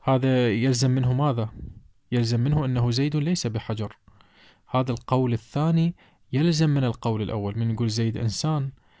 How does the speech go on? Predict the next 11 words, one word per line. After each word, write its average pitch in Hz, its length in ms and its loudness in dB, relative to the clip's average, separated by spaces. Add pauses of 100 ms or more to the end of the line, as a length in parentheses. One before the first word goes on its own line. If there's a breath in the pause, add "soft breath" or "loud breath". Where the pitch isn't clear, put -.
(420 soft breath)
يلزم 147 380 2
منه 139 400 2 (560)
زيد 139 360 -2
ليس 180 180 0
بحجر. 110 480 -6 (560 soft breath)
لكن 123 600 0 (320 soft breath)
زيد 123 440 0
إنسان، 123 640 2
هاي 135 160 2
تسمى 143 420 0
قياس 131 640 -2